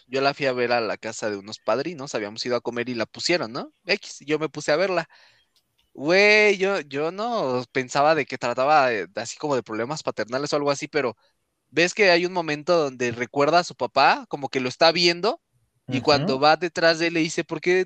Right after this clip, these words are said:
Speaker 1: no estás dejando huellas?". O sea, como volte-, voltea a ver a su papá y se da cuenta que él no está dejando huellas marcadas en el piso, porque realmente es un fantasma.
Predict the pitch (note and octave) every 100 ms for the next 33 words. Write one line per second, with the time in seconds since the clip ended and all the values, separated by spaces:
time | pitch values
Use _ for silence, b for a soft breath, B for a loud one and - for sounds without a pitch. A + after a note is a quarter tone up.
0 | F3 F3+ - F3 E3 F3+ F3 D#3+ E3 D3+
1 | D#3+ D3+ C#3+ - C#3 C3+ - C3+ C#3 -
2 | D3 D3+ D3+ F3+ F#3+ F#3+ F#3+ F3 C3+ -
3 | D#3 F#3+ - b b _ _ - D3+ E3
4 | E3+ E3 F3 D3+ C#3 D3 E3 - D3+ D#3
5 | D#3 D3+ D3+ C3+ D3+ D3 C3+ C3+ B2 C#3
6 | C3 C3 A#2+ A2+ D#3 - B2+ _ _ _
7 | _ - B2+ C#3 C#3 D3 D#3 D#3 D#3 D#3
8 | D3+ C#3+ D3 C#3+ C#3+ C#3